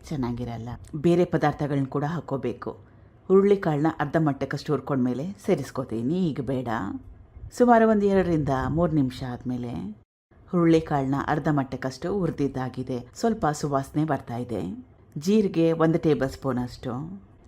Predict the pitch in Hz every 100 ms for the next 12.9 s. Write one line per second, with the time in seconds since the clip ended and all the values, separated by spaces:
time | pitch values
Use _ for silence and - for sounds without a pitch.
0 | - - 175 - 160 151 139 147 131 135
1 | 131 127 143 139 127 120 123 175 214 214
2 | - - - - 165 170 170 156 147 151
3 | 135 - 139 131 131 147 139 135 139 185
4 | 175 156 147 - - 127 127 123 127 123
5 | - - - - - - - - - -
6 | - - - - - 170 147 139 127 151
7 | 160 151 156 143 131 120 117 67 - -
8 | - - - 175 202 226 247 220 151 190
9 | 185 185 190 180 160 160 156 151 147 135
10 | 131 127 123 - 143 135 113 - 127 92
11 | - 220 - - - _ - - - -
12 | - 202 190 156 147 147 147 139